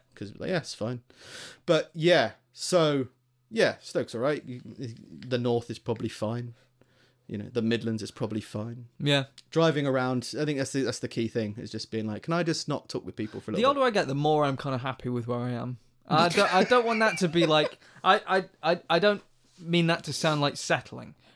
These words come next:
Speaker 2: but it just makes more sense. Like, I know when I was,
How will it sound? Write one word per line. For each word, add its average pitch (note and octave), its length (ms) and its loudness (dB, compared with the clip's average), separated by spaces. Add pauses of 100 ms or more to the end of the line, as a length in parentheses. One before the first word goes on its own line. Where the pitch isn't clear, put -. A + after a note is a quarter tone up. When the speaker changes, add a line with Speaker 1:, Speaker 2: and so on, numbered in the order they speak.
Speaker 2:
but D3+ 100 -2
it D3+ 80 -6
just F3 220 -2
makes E3 260 0
more C#3+ 120 -2
sense. C#3 380 -2
Like, - 200 0
I C#3+ 60 2
know F3 140 4
when F3+ 160 2
I F3 80 4
was, D#3+ 260 0